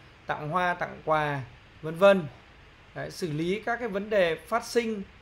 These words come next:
của khách hàng. Đấy, ví dụ như là, à, nó có những cái s-, rủi ro, nó có những cái phốt,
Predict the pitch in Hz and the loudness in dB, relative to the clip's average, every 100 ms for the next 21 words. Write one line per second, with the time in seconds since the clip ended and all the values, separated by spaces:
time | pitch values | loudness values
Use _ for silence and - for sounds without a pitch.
0 | - - - - - - - - 147 127 | -20 -20 -20 -20 -20 -20 -20 -8 -6 -4
1 | 214 220 202 160 123 - - - - - | -2 2 4 2 -6 -12 -20 -20 -20 -20
2 | - - 135 139 147 190 226 247 220 220 | -20 -18 -14 -10 -6 -4 -4 -6 -4 -2
3 | - 160 156 - - - - - 156 156 | 0 0 -2 -14 -20 -20 -20 -14 -8 -4
4 | 185 185 196 220 233 - - 180 165 156 | 2 4 4 2 -6 -8 -8 -8 -6 -4
5 | 131 117 202 214 214 220 185 196 214 226 | -2 6 8 8 6 4 0 0 -4 -6
6 | 226 - - - - 247 | -6 -10 -20 -8 4 6